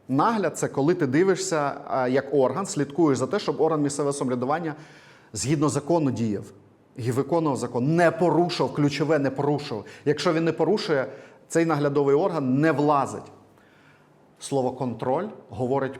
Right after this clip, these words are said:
про пряме підпорядкування в вертикалі.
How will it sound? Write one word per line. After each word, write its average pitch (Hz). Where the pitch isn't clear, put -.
про 196
пряме 185
підпорядкування 160
в 156
вертикалі. 135